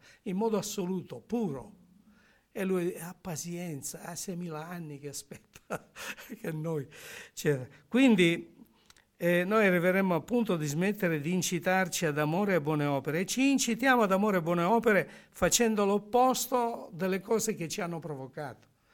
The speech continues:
Se qualcuno ti fa un torto, tu gli fai del bene.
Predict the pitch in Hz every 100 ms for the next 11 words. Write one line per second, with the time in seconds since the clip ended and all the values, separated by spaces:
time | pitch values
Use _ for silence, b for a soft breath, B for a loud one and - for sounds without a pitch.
0 | b b - 139 156 151 202 160 147 190
1 | 190 185 160 170 160 190 165 175 190 170
2 | 160 139 151 147 120 -